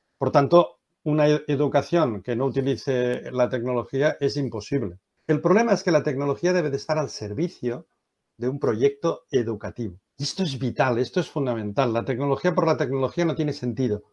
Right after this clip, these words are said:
es un sinsentido. Pasa que la escuela está tan llena de sinsentidos que este también ha entrado, como moda a, a veces, ¿no? En todo caso, la tecnología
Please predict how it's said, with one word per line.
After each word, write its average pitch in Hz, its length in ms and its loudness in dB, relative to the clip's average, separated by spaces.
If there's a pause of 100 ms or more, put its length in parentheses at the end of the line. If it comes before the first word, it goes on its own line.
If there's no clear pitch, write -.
es 113 120 -6
un 139 160 -2
sinsentido. 104 720 -2 (160)
Pasa 147 180 4
que 180 80 6
la 156 60 6
escuela 165 380 4
está 147 240 0
tan 147 240 2
llena 175 240 8
de 117 100 0
sinsentidos 131 800 -2 (200)
que 139 140 8
este 147 240 2
también 139 640 2 (180)
ha 127 140 2
entrado, 107 500 -2 (140)
como 123 260 0
moda 120 540 4
a, 107 220 -8 (160)
a 110 100 -4
veces, 101 460 -8
¿no? - 160 -14 (240)
En 143 80 0
todo 214 160 8
caso, 214 440 4
la 147 160 2
tecnología 160 720 0